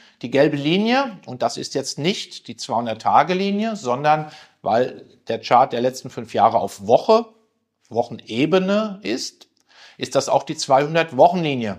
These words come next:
Mein, wie Sie von mir so häufig kennen, eher der strategische Blick auf die Märkte. So, und das Erreichen der zweihundert-Wochenlinie gibt schon mal einen klaren Hinweis. Und die horizontal eingemalte grüne Linie,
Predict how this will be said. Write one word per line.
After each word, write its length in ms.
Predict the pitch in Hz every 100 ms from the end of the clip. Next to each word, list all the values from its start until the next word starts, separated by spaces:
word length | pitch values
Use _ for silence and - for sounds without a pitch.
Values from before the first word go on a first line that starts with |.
| 85
Mein, 380 | 107 131 131 123
wie 100 | 143
Sie 140 | 143
von 200 | 135 123
mir 140 | 135 139
so 120 | 120
häufig 280 | 123 135 127
kennen, 180 | 123 127
eher 160 | 117
der 120 | 120
strategische 640 | 113 107 107 123 127 120 101
Blick 240 | 95 92
auf 160 | 92 -
die 100 | 92
Märkte. 380 | 95 92 - - _ _ - - -
So, 160 | - 135
und 400 | - 131 110 - -
das 180 | 117 127
Erreichen 500 | 131 135 196 202 175
der 120 | 160
zweihundert-Wochenlinie 1300 | 143 143 175 170 147 127 117 165 202 196 208 226 262 - _ _ _ _ -
gibt 200 | 160 160
schon 120 | 170
mal 140 | 165
einen 280 | 151 160 156
klaren 420 | - 151 170 180
Hinweis. 600 | 165 185 190 190 202 196 - - _
Und 200 | - 143
die 520 | 151 156 156 - - _ -
horizontal 760 | 160 226 208 190 180 170 170 170
eingemalte 640 | 139 165 170 147 143 143
grüne 280 | 123 135 127
Linie, 520 | 123 180 247 262 269